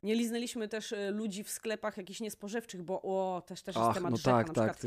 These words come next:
Speaker 2: ty, wiadomo.
Speaker 1: ubrudzone ubrania, w przy-, e, jak przymierzasz coś i wszystko jest uwalone w pudrze
Speaker 2: Ej,
Speaker 1: i w
Speaker 2: dobra,
Speaker 1: pomadce.
Speaker 2: dobra, to
Speaker 1: Dziewczyny,
Speaker 2: pomysł.
Speaker 1: znacie to.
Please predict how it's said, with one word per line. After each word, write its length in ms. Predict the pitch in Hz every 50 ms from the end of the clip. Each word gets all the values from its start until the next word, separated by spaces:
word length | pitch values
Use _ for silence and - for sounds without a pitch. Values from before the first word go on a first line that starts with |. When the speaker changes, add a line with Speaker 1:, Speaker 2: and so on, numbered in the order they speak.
| 117 113 -
Speaker 2:
ty, 0 |
wiadomo. 140 | 233 208 175
Speaker 1:
ubrudzone 540 | 214 - 240 214 180 233 214 220 220 214 -
ubrania, 420 | 220 208 202 220 220 214 202 190
w 60 | 185
przy-, 280 | - - - 214 202 180 180
e, 40 | 190 196 190
jak 200 | 185 185 185 185
przymierzasz 480 | - - - 208 202 196 190 185 185 175
coś 260 | - - 190 180 -
i 60 | 202
wszystko 220 | - - - - 208
jest 140 | 190 - - - - - -
uwalone 560 | 226 202 185 196 202 202 196 202 202 196 190
w 140 | - - - _ -
pudrze 300 | - 220 196 170 196 160
Speaker 2:
Ej, 100 | 160 156
Speaker 1:
i 20 |
w 40 | 143
Speaker 2:
dobra, 280 | 156 180 170 170 165 156
Speaker 1:
pomadce. 80 | 170 160 147 143
Speaker 2:
dobra, 180 | 139 131 -
to 100 | - - - - - - -
Speaker 1:
Dziewczyny, 280 | - 247 - 165 - 269 196 165
Speaker 2:
pomysł. 180 | 143 131 127 - -
Speaker 1:
znacie 180 | - - 175
to. 140 | - 151